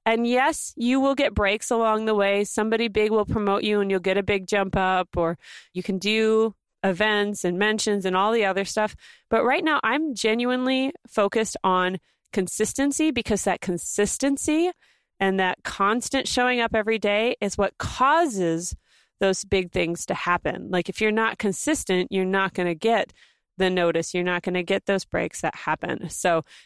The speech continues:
you're consistent, you keep showing up, and that's where you're gonna find success. So I wanna encourage you, if you've started something recently, you know, like, photographers, if you're listening to this and you've broken into personal brand photography and you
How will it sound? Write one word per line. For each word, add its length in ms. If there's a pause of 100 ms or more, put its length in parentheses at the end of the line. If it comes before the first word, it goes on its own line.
(160)
you're 160
consistent, 640
you 200
keep 280
showing 360
up, 220 (280)
and 240
that's 400 (140)
where 440
you're 140
gonna 160
find 240
success. 360
So 120
I 100
wanna 220
encourage 420
you, 120
if 160
you've 140
started 420
something 300
recently, 580 (400)
you 120
know, 120
like, 200
photographers, 640
if 140
you're 300
listening 400
to 60
this 240
and 140
you've 340
broken 320
into 220
personal 400
brand 260
photography 720 (400)
and 160
you 160